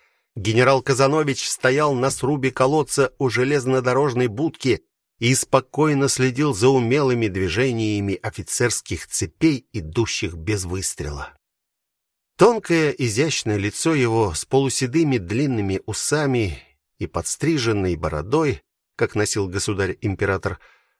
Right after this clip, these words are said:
было насмешливо сосредоточено. Красивые глаза холодно, с женственной страстностью улыбались.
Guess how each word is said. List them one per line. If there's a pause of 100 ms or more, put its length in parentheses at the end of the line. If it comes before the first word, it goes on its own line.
(160)
было
насмешливо
сосредоточено. (180)
Красивые
глаза
холодно,
с
женственной
страстностью
улыбались.